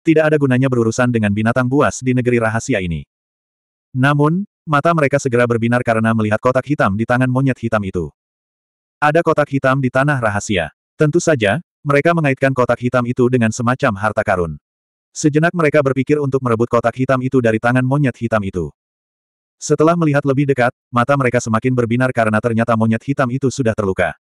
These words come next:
Ini adalah kesempatan bagus. Bagaimana mereka bisa membiarkannya begitu saja? "Huang En, ayo kita kelilingi dengan tenang dan serang saat kita sudah dekat." Salah satu dari mereka langsung berbisik.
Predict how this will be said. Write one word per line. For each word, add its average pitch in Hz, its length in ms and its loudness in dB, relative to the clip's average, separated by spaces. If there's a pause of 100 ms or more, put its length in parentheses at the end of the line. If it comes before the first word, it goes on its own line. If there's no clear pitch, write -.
(680)
Ini 165 280 2
adalah 135 280 2
kesempatan 127 480 0
bagus. 95 520 -2 (120)
Bagaimana 147 480 2
mereka 139 320 2
bisa 127 240 -2
membiarkannya 117 480 2
begitu 117 320 -2
saja? 92 400 -2 (640)
"Huang 160 240 4
En, 135 240 -2 (160)
ayo 160 240 4
kita 151 200 0
kelilingi 127 360 0
dengan 113 160 2
tenang 113 320 0
dan 113 160 0
serang 139 320 0
saat 117 240 -2
kita 123 240 -2
sudah 107 200 -2
dekat." 95 240 -4 (600)
Salah 156 320 0
satu 156 240 0
dari 135 160 4
mereka 117 320 0
langsung 135 400 0
berbisik. 101 400 -4